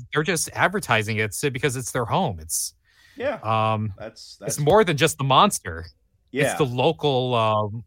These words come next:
Speaker 1: legend and lore of the entire city of Fuck.
Speaker 2: Yeah.
Speaker 1: So the whole, um, area of Fuck is its character itself.
Speaker 2: And additionally, um, it's fun-, it's funny we, you talk about the reception of the movie because it was critically well received at the time,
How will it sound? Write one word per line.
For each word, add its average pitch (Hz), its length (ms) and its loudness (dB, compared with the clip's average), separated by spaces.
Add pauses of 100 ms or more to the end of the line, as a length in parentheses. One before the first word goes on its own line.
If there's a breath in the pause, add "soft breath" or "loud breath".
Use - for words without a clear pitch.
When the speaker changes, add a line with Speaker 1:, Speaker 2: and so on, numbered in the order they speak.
Speaker 1:
legend 131 460 0
and 107 200 -2
lore 117 340 0
of 104 200 -8
the 110 180 -6 (180)
entire 120 640 0
city 113 320 -6
of 92 100 -8
Fuck. 147 460 0 (500)
Speaker 2:
Yeah. 220 300 -6
Speaker 1:
So 131 320 0
the 117 40 -12 (180)
whole, 156 560 2
um, 117 460 2 (220)
area 160 300 6
of 117 80 0
Fuck 135 240 4
is 117 120 -4
its 113 140 -6
character 143 400 2
itself. 120 520 -2 (300)
Speaker 2:
And 151 380 -2 (100)
additionally, 165 720 -4
um, 117 220 2
it's 127 180 -6
fun-, 160 240 -4 (120)
it's 135 140 -10
funny 165 180 -2
we, 131 180 -6
you 120 240 -8
talk 123 180 -2
about 107 180 0
the 87 80 -16
reception 160 380 -8
of 92 60 -8
the 90 60 -8
movie 87 240 -12
because 98 440 -6 (260)
it 147 140 2
was 220 480 2
critically 160 420 -2
well 120 220 2
received 151 380 -10
at 85 80 -20
the 80 60 -20
time, 113 460 -4